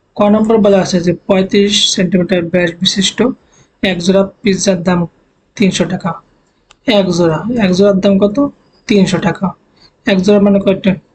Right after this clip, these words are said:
দুইটি। আর এখানে ব্যাস দেওয়া আছে কত? পঁয়ত্রিশ সেমি। তো এই সাত নম্বরটা যদি সমাধান দেখি আমরা, সাত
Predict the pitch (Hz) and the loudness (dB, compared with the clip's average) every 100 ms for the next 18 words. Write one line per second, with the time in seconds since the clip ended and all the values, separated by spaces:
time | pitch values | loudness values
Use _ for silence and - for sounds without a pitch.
0 | _ 202 170 185 170 - 196 - _ _ | _ -2 2 2 0 -4 -8 -8 _ _
1 | - - _ _ 190 175 196 202 170 190 | -20 -20 _ _ -2 0 2 2 4 4
2 | 190 180 202 196 202 190 185 151 - _ | 4 4 2 2 -4 -4 -4 -8 -12 _
3 | _ 208 180 - 185 - - 185 226 - | _ -2 -2 0 -2 -2 -2 0 0 -2
4 | _ _ _ _ _ _ _ _ - 196 | _ _ _ _ _ _ _ _ -2 0
5 | 185 - 190 208 202 202 190 190 185 185 | 0 0 0 2 2 4 4 4 4 4
6 | 180 175 190 180 180 233 - _ _ _ | 2 2 0 0 0 -4 -10 _ _ _
7 | _ _ _ _ _ _ _ _ _ _ | _ _ _ _ _ _ _ _ _ _
8 | _ _ _ - - _ - - 185 | _ _ _ -20 -20 _ -12 -4 -4